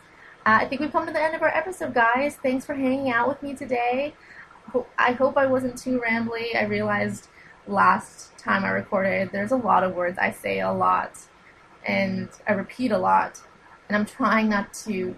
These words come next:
do that as much because they're filler words. They're not, you know, words I mean to say, but words I say when I feel like there's a silence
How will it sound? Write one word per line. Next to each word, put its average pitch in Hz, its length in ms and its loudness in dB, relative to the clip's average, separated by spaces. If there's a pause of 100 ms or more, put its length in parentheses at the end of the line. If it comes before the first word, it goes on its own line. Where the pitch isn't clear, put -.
(320)
do 202 200 -8
that 190 200 2
as 196 220 0
much 185 320 -4 (360)
because 208 260 -4
they're 208 200 -2 (880)
filler 220 280 2
words. 185 380 -4
They're 208 100 -2
not, 196 340 4 (320)
you 202 80 -6
know, 185 260 -4 (160)
words 196 500 0
I 196 100 -4
mean 220 440 4
to 254 100 0
say, 196 340 2
but - 200 -6 (360)
words 226 300 2
I 196 140 4
say 196 460 -2
when 180 460 -4
I 196 80 -6
feel 185 240 -6
like 190 160 -2
there's 180 300 -6
a - 40 -10
silence - 1000 -4